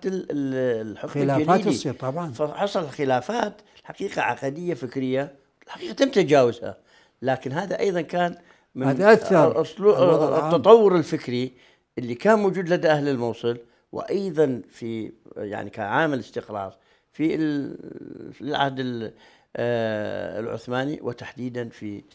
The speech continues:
Speaker 1: آه، عهد ال-، آه، حكم الأسرة الجليلية.
Speaker 2: طبعًا هذا
Speaker 1: إيه.
Speaker 2: هذا مو-، موجود
Speaker 1: نعم.
Speaker 2: في الناح-، الناحية السلفية وغيره وكله يروح.
Speaker 1: أكيد.
Speaker 2: هذا ما، هاي موجودة، ترك،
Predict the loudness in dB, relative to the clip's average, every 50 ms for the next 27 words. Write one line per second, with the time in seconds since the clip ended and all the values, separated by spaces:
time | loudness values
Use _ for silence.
0 | _ _ _ _ _ -12 -10 -10 -10 -8 -8 -10 -10 -10 -12 -12 -10 -10 -10 -10
1 | -12 -12 -14 -14 -14 -12 -12 -12 -10 -10 -12 -12 -14 -16 -20 -20 -20 _ -20 -20
2 | -16 -14 -14 -12 -10 -10 -10 -10 -10 -10 -10 -12 -12 -10 -10 -12 -12 -12 -14 -14
3 | -16 -18 -20 -20 -20 _ _ _ _ _ _ _ _ _ _ _ -20 -20 -18 -16
4 | -14 -12 -10 -10 -8 -8 -8 -8 -8 -10 -12 -16 -18 -20 _ _ _ _ _ _
5 | _ -16 -12 -8 -6 -4 -2 -2 -2 -4 -6 -8 -8 -8 -8 -8 -8 -6 -4 -4
6 | -2 -2 -2 -4 -8 -14 _ _ _ _ _ _ -14 -12 -12 -12 -12 -10 -6 -4
7 | -2 -2 -2 -4 -6 -10 -18 _ _ _ _ _ -8 -6 -4 -4 -4 -6 -8 -10
8 | -12 -12 -10 -10 -10 -10 -10 -10 -10 -10 -6 -4 -2 -2 -2 -2 -4 -4 -4 -4
9 | -4 -4 -4 -6 -6 -8 -6 -4 -4 -2 -2 -2 -2 -2 -4 -4 -4 -6 -6 -8
10 | -10 -16 -20 -20 _ _ _ _ _ _ _ _ _ _ _ _ _ _ _ _
11 | -12 -12 -10 -8 -8 -6 -6 -6 -8 -8 -10 -12 -12 -12 -10 -10 -6 -4 -4 -4
12 | -4 -4 -4 -4 -4 -4 -2 -2 -4 -4 -6 -8 -12 _ _ _ _ _ -6 -4
13 | -4 -4 -6 -8